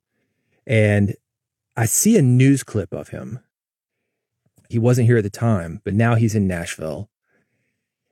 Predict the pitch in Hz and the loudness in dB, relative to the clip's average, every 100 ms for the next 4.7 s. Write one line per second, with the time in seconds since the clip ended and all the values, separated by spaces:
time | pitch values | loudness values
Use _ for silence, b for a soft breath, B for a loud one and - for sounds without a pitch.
0 | _ - 131 165 202 - 165 139 117 131 | _ 0 2 2 0 -2 0 0 0 0
1 | 143 139 120 107 107 101 107 98 - 71 | 0 2 0 0 0 -2 -2 -4 -4 -8
2 | 65 - _ _ _ _ - - 135 131 | -14 -20 _ _ _ _ -8 0 0 2
3 | 123 107 117 113 107 - 127 123 123 120 | 2 2 2 2 -2 -2 -2 0 0 0
4 | 110 104 110 117 87 78 107 | 0 -2 0 0 -2 -8 -12